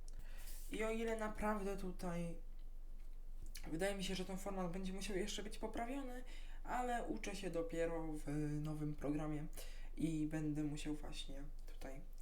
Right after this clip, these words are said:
jak się nauczę, to pewnie ten format będzie o wiele ulepszony i tak w-, będziecie widzieć stopniowo, jak to się ulepsza i będziecie mogli sobie później zrobić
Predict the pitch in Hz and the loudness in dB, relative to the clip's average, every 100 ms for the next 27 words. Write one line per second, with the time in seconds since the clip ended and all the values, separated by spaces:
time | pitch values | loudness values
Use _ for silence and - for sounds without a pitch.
0 | - - - - - - 277 240 220 196 | -4 -4 -2 -2 -2 0 2 2 0 2
1 | 185 180 170 175 165 165 156 156 - 147 | 2 2 2 2 0 0 0 0 0 2
2 | 151 147 147 147 151 151 156 160 170 170 | 2 2 0 0 4 4 4 4 2 0
3 | 202 180 165 147 151 - - 165 151 160 | 0 2 2 0 -2 -2 0 2 2 2
4 | 151 151 151 - 202 - 175 160 165 - | 4 4 4 2 2 2 2 2 2 0
5 | - - 156 - - 160 151 - - 151 | -2 0 0 0 -2 0 0 0 0 0
6 | 147 147 147 - 151 147 147 - 147 - | 2 2 2 2 2 2 0 0 -2 -2
7 | 151 - 127 | 0 0 0